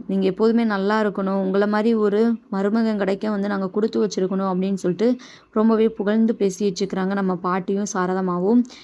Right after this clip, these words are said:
இங்க கங்காவுக்கு சுத்தமா பிடிக்கல. அப்படியே வெறுப்போட நின்றுட்டு இருக்கிறாங்க. இங்க காவேரி இருந்துகிட்டு, "அம்மா, என்னம்மா நீங்க என்னென்னமோ பேசிட்டு இருக்கிறீங்க? இதுக்காகமா விஜய்கிட்டலாம் வந்து நன்றி சொல்லிட்டு இருக்கிறீங்க?" அப்படின்னு சொல்லிட்டு கேக்குறாங்க. இங்க விஜய் இருந்துகிட்டு, "ஆமாங்க அத்தை,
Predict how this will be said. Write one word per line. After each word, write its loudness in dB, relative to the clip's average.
இங்க 2
கங்காவுக்கு 0
சுத்தமா -2
பிடிக்கல. -2
அப்படியே 0
வெறுப்போட 0
நின்றுட்டு 0
இருக்கிறாங்க. -2
இங்க 6
காவேரி 0
இருந்துகிட்டு, 0
"அம்மா, 0
என்னம்மா 4
நீங்க 0
என்னென்னமோ 0
பேசிட்டு 0
இருக்கிறீங்க? -2
இதுக்காகமா 0
விஜய்கிட்டலாம் 0
வந்து -2
நன்றி -2
சொல்லிட்டு -2
இருக்கிறீங்க?" -2
அப்படின்னு -2
சொல்லிட்டு -4
கேக்குறாங்க. -2
இங்க 6
விஜய் 2
இருந்துகிட்டு, 0
"ஆமாங்க 0
அத்தை, -2